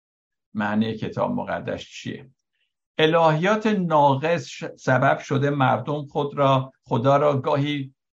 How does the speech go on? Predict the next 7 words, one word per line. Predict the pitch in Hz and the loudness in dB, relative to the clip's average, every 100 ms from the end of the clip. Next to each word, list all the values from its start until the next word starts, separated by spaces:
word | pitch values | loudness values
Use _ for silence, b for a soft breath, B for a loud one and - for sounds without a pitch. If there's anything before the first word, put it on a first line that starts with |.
| _ _ - | _ _ -6
یا | 143 156 | 0 2
یک | 139 156 - - _ | 0 -4 -6 -16 _
بابا | 107 113 117 120 | -4 0 0 0
نوئل | 120 127 147 | 0 0 0
بدونن | 160 165 151 147 139 147 151 143 135 | -2 -8 -8 -4 -2 -2 -4 -8 -8
که | 135 123 123 113 110 - | -4 -2 0 -2 -6 -6
خیلی | 131 113 117 120 120 135 | -4 -2 -2 -2 -4 -12